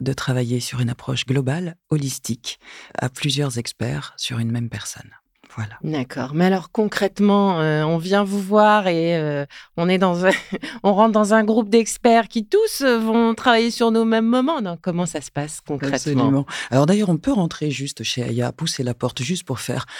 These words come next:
Speaker 1: une consultation, euh, euh, de psychothérapie, par exemple, pour
Speaker 2: Mhm.
Speaker 1: faire une consultation de shiatsu.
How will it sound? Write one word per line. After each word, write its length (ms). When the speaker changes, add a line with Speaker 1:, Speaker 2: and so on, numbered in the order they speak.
Speaker 1:
une 140
consultation, 800
euh, 100
euh, 340
de 100
psychothérapie, 640
par 160
exemple, 440
pour 100
Speaker 2:
Mhm. 80
Speaker 1:
faire 240
une 100
consultation 560
de 60
shiatsu. 420